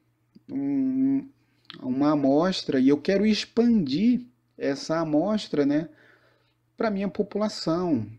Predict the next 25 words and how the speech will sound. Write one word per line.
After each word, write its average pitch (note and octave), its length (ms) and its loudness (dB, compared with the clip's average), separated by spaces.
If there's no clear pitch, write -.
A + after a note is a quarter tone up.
Então, D#3 720 -4
eu C#3+ 160 -2
vou F3+ 260 0
usar D3+ 320 0
aqui D3+ 220 -4
uma D3+ 160 4
combinação C#3+ 680 0
linear, C3 580 0
vou C#3 120 0
dar D3+ 180 -2
um G3 120 -2
peso, C#3+ 960 -2
um A#2+ 120 -6
peso F#3+ 360 0
pra D3 180 -2
cada C#3+ 380 -2
unidade B2 640 0
amostral, A#2 800 -4
né? A#2+ 240 -6
E - 80 2
com F3+ 200 -2
isso G3 300 0
eu A3+ 120 2
quero A3 380 0
obter, G3 800 -2